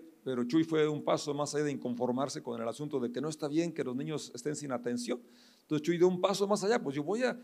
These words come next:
a, a llamar, a invitar, a ver quién quiere, eh, levantarse para, para, para levantar este ministerio una vez más". Y eso es lo que Ne-, Nehemías estaba, estaba, eh, ya hacía años que ese mu-,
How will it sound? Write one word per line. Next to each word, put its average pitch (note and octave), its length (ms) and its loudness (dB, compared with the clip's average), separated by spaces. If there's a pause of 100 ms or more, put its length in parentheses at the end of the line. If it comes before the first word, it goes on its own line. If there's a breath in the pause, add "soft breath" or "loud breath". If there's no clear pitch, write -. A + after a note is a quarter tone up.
(220 loud breath)
a, C3+ 360 -4
a C3+ 40 -2
llamar, C3 420 -2
a A3 40 0
invitar, A#2+ 440 -2
a D#3+ 40 -4
ver D#3+ 140 -2
quién E3+ 160 -4
quiere, A3 480 0 (280 loud breath)
eh, B2+ 320 2
levantarse C3 640 -6
para, C#3+ 320 -4 (240)
para, A#2 440 -2 (200)
para A#2 160 -4
levantar A#2+ 380 -4
este A#3+ 220 -4
ministerio D3 480 -4
una D3+ 160 -4
vez C3+ 220 -4
más". B3+ 380 -8 (540 soft breath)
Y D3+ 260 -2
eso G3 240 -2
es D#4 60 -8
lo E4 140 -2
que F3 120 -2
Ne-, D3+ 160 -6
Nehemías E3 480 -6
estaba, B2+ 320 -8
estaba, G#3 320 -8 (840 soft breath)
eh, - 340 -8
ya F#3+ 140 -2
hacía G3 460 -4
años B3+ 340 -2
que E3 120 -4
ese E3 180 -6
mu-, D3 200 -8